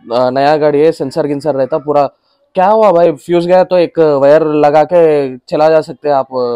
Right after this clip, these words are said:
अ, showroom तक बोले तो, नहीं होना है मेरे को।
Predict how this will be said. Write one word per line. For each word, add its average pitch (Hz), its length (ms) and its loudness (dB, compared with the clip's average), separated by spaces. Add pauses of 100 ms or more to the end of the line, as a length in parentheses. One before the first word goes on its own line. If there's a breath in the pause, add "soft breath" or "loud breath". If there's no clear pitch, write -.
(720)
अ, 104 200 -8
showroom 156 300 0
तक 156 100 0
बोले 139 260 -4
तो, 208 260 -6 (400)
नहीं 147 180 0
होना 151 180 0
है 143 100 -2
मेरे 127 160 -4
को। 208 240 -10